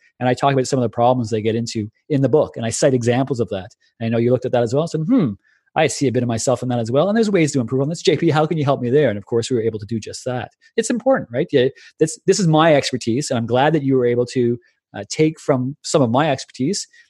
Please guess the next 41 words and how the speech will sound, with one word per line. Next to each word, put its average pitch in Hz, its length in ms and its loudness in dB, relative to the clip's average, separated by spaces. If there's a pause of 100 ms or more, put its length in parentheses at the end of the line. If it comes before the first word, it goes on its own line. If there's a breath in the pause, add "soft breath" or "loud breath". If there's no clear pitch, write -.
(120)
uh, 131 220 0
and 135 280 0 (100)
learn 135 280 2
from, 151 340 0 (260 soft breath)
apply 135 320 0
it 127 60 -2
to 131 80 -8
yourself. 147 380 0
And 135 80 0
now 165 160 4
what 160 80 6
are 151 40 4
we 147 120 0
doing? 175 180 0
Well, 135 120 4
we're 131 100 2
paying 156 220 0
it 139 100 0
forward. 160 340 0
We're 113 100 -4
talking 165 380 -2
about 123 140 2
it 123 100 -4
here 131 140 0
as 110 160 0
well 135 340 0 (240 soft breath)
in 127 100 -2
ways 135 200 4
that 143 100 2
listeners 156 300 0
may 127 100 -4
say, 117 140 -4
"Oh, 165 240 0
that's - 360 -14
something. 131 440 -10
I 107 140 -8
never 104 240 -6
thought 107 160 -2
about 95 120 -6
that." 107 380 -8
Uh, 104 160 -8